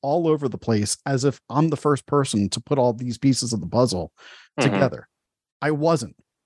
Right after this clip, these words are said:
Speaker 1: And so I put that in my, my show the other day, like, I need to give Stephanie at heavy dot com the credit for putting all this stuff to get together.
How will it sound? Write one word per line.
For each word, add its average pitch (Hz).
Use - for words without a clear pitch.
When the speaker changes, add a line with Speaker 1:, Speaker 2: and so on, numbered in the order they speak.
Speaker 1:
And 160
so 160
I 165
put -
that 143
in 143
my, 120
my 123
show 208
the 123
other 120
day, 117
like, 113
I 127
need 185
to 185
give 143
Stephanie 151
at 113
heavy 135
dot 120
com 107
the 147
credit 190
for 135
putting 185
all 120
this 120
stuff -
to 113
get 107
together. 113